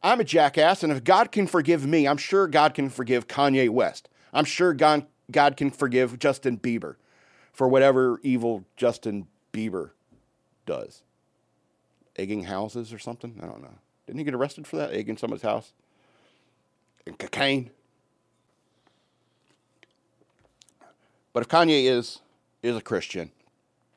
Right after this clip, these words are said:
I'm real happy for him. Um, I'm glad that he has,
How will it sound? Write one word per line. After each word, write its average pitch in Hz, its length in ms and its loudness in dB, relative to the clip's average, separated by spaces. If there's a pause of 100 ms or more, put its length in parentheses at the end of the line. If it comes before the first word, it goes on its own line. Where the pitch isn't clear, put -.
(540)
I'm 120 160 -2
real 131 180 4
happy 98 300 -2
for 90 220 -4
him. 90 100 -10 (920)
Um, 98 360 0
I'm 113 140 -2
glad 123 400 4
that 110 220 0
he 117 140 -4
has, 110 300 0